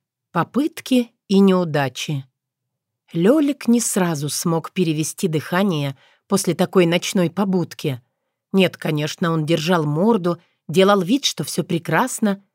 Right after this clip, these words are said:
но когда пришёл в свою комнату, то принимать нормальный лисий вид не спешил.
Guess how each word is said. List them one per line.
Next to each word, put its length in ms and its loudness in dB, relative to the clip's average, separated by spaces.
но 160 2
когда 300 0
пришёл 420 -2
в 80 -14
свою 340 0
комнату, 640 0
то 100 2
принимать 500 2
нормальный 540 4
лисий 380 0
вид 240 -2
не 100 2
спешил. 680 -2